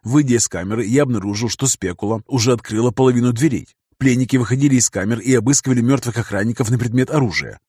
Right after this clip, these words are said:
Среди них я увидел несколько знакомых лиц. Из камеры напротив Васиной вышел ювелир, а за ним и Алиса. «А он тут какого хрена делает?» пробурчал я, направляясь к нему быстрым шагом.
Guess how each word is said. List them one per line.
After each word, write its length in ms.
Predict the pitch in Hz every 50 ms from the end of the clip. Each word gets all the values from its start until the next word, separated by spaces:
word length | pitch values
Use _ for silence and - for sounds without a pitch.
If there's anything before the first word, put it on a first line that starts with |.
| _
Среди 320 | - - - 143 139 123 117
них 260 | 101 107 123 110 -
я 120 | 127 123
увидел 300 | 123 123 127 120 127 117
несколько 400 | 113 135 147 - - 143 120 135
знакомых 420 | 117 123 127 - 135 135 131 - -
лиц. 300 | 95 78 65 - - _ _ -
Из 140 | - 135 - -
камеры 300 | - 151 147 139 120 120
напротив 400 | 117 107 135 135 117 127 98 78
Васиной 440 | 80 95 101 - - 120 123 117
вышел 340 | 95 123 135 123 - - 120
ювелир, 480 | 120 127 143 147 151 131 - - - _ _
а 100 | - 123
за 140 | 117 - 120
ним 140 | 117 113 113
и 120 | 110 127
Алиса. 460 | 139 147 139 104 82 - - - - _ _ _ _ _ _ _ -
«А 180 | - 123 151
он 220 | 175 202 226 208 160
тут 180 | - 165 127
какого 380 | - - 170 143 190 185 165 147
хрена 400 | 123 - 151 170 185 156 139 139
делает?» 480 | 131 120 175 156 123 110 101 95 - - _ _
пробурчал 500 | - - 135 127 131 131 - - 147 139
я, 160 | 117 113 143 147
направляясь 460 | 139 - 110 107 104 123 131 131 -
к 60 | -
нему 200 | 123 120 131 127
быстрым 340 | 117 123 117 - - 131 127
шагом. 420 | - - 90 73 69 62 55 -